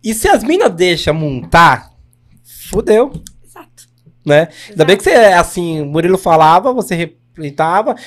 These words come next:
Speaker 1: e questionava, e "Por que você tá falando isso?"
Speaker 2: Exato. Por isso que a gente acha que não deu certo nunca na vida, porque ele falava um A, eu já ia com cinco pés em cima dele.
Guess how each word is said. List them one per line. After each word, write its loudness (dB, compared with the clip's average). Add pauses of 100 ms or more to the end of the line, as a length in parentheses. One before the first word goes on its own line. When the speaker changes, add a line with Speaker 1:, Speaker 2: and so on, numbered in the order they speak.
Speaker 1:
e -14
questionava, 4
e 2
"Por -4
que 0
você -10
tá 0
falando 2
isso?" -6
Speaker 2:
Exato. -2 (300)
Por -2
isso 0
que -2
a 4
gente 0
acha -2
que -2
não -4
deu -2
certo -2
nunca 0
na 4
vida, 0
porque -12
ele -6
falava -4
um -14
A, 0
eu -8
já -6
ia -8
com -16
cinco -12
pés -2
em -20
cima -8
dele. -8